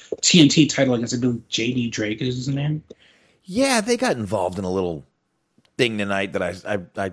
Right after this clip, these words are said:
Speaker 2: forget where it was, but I saw him and, uh, one of his tag team partner get involved in something, right?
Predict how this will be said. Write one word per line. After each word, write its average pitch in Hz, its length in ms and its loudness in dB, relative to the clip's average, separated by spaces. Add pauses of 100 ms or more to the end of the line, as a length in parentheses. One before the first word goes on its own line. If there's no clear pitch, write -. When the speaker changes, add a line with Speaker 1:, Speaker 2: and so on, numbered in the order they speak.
Speaker 2:
forget 101 340 -4
where 95 160 0
it 92 80 -2
was, 98 240 -2
but 98 120 -4
I 98 60 -2
saw 127 320 -4 (120)
him 135 280 -4
and, 113 140 -4
uh, 90 360 -4
one 95 240 -6
of 104 60 -8
his 98 220 -8
tag 156 260 -12
team 87 160 -10
partner 71 340 -10
get 73 140 -14
involved 69 360 -16
in 73 100 -18
something, 67 280 -14
right? 104 320 -10